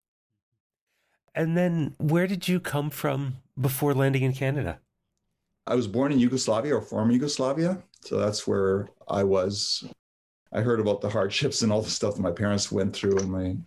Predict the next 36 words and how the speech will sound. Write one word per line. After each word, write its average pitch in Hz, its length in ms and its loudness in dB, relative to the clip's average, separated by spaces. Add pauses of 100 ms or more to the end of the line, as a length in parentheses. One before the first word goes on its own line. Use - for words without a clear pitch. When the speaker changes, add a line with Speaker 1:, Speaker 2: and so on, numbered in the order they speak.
(120)
Speaker 2:
my 101 80 -2
great, 110 260 -2 (300)
not 139 160 0
my, 170 240 0
not 131 320 2
grandmother, 127 420 0
my 98 140 -2
great 110 260 0
grandmother, 98 380 -2 (100)
who 101 100 -2
worked 95 280 -2
in 98 80 4
the, 90 80 0 (180)
uh, 90 240 0
lived 113 240 2
in 104 80 2
a 98 40 -2
forest 104 640 -2 (280)
making 113 280 2
medicines, 101 460 2
and 95 80 0
people 95 160 -2
came 95 240 0
to - 100 -6
see 101 180 0
her. 90 120 -2
I 85 60 -4
guess - 160 -4
so - 100 -4
she - 220 -4
was - 200 -4
a - 120 -20
forest - 400 -4 (160)
herbalist, 95 360 -2
I 90 60 -2
guess. 92 300 -2